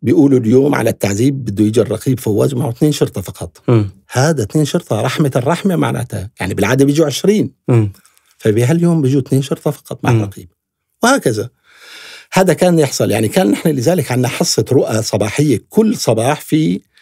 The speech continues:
Speaker 1: آه، نصف ساعة اللي عندهم رؤى بتبشر الناس أو بتريحها بيقوموا بيحكوها. في أشخاص معروفين إذا حكوا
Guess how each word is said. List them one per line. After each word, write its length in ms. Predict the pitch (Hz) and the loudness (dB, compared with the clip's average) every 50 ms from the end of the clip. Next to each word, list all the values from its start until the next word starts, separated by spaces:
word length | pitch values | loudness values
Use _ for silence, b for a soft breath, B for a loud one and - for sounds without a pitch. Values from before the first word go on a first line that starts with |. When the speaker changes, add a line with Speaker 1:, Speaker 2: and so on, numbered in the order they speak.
| b b b b b b b b - - | b b b b b b b b -2 0
Speaker 1:
آه، 100 | 120 120 | 2 4
نصف 300 | 131 139 127 - 117 - | 4 4 4 2 0 0
ساعة 380 | - 123 120 120 120 131 165 | 0 -2 0 0 -2 -2 -2
اللي 160 | - 113 104 | 0 0 0
عندهم 320 | 104 117 143 139 127 113 98 | 2 2 2 2 2 2 2
رؤى 360 | 101 113 - - 92 90 92 - _ _ _ - - - - _ _ - | 0 0 -2 -2 -6 -6 -8 -10 _ _ _ -18 -18 -18 -18 _ _ -8
بتبشر 580 | - 101 95 - 113 120 117 - - - 98 90 98 | -6 -6 -4 -2 0 0 0 0 -2 -2 -4 -2 -2
الناس 500 | 95 90 90 90 92 92 90 87 - - | -2 -2 -2 -2 -2 -4 -4 -6 -8 -8
أو 100 | - 92 | -10 -8
بتريحها 640 | 85 92 - - 101 95 92 113 - - 98 98 123 - _ _ _ _ _ - | -8 -8 -4 -2 -2 -2 -2 -4 -6 -10 -12 -12 -12 -16 _ _ _ _ _ -2
بيقوموا 260 | 240 254 262 226 175 | 0 2 2 2 2
بيحكوها. 600 | 123 104 95 - - - - 120 92 90 95 113 - _ _ B B B B B B | 2 0 -4 -6 -6 -8 -6 -6 -4 -4 -6 -8 -10 _ _ B B B B B B
في 220 | B - 202 - - | B 0 0 2 2
أشخاص 400 | 113 - - - 165 170 170 - | 0 0 0 0 0 0 0 -2
معروفين 600 | 123 107 107 107 110 95 - - 147 151 185 185 | -2 0 2 2 0 0 0 0 0 0 -2 -4
إذا 180 | - 98 92 98 | -6 -4 -4 -4
حكوا 500 | - - - 165 156 - 180 175 196 | -4 -2 -4 -2 -2 0 -2 -2 -2